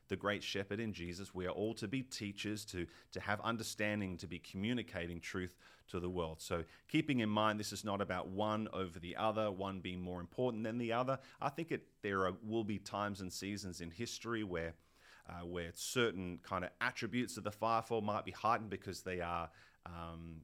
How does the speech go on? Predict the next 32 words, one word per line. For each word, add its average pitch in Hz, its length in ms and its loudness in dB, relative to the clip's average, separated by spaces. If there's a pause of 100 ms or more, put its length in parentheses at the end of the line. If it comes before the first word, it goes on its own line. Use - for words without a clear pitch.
they're 87 180 0
lacking 123 440 0
in 123 120 0
some 123 320 0
way, 135 300 0 (300)
uh, 87 160 0
or 92 180 0
others 95 280 0
have 87 120 -6
become 92 380 -4
dominant. 131 500 0
But, - 240 -6
uh, - 120 0
but 85 120 -2
we 95 100 0
really 113 280 2
want 98 140 2
to 90 60 0
see - 220 -4
it - 180 -4
that - 140 -4 (260)
a - 40 -4
holistic 117 640 0
church 101 320 0
is 85 100 -6
one 90 200 0
that 85 120 0
is 85 220 -4 (160)
functioning 90 480 -4
in 87 140 -8
all 104 220 4
five, 87 460 0